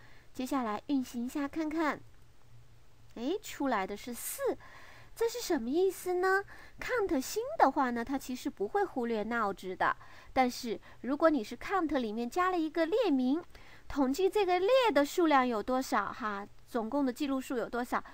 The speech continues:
它是会忽略闹值的。这个就是 count 新和 count 列名的一个区别。好，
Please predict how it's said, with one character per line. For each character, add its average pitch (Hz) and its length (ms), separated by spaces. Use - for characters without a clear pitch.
它 - 140
是 277 140
会 269 160
忽 403 340
略 415 220
闹 254 280
值 226 220
的。 269 160
这 494 160
个 359 80
就 294 120
是 277 160
count 269 320
新 320 240
和 269 140
count 262 420
列 349 200
名 240 180
的 240 160
一 262 100
个 247 120
区 - 200
别。 277 320
好， 254 180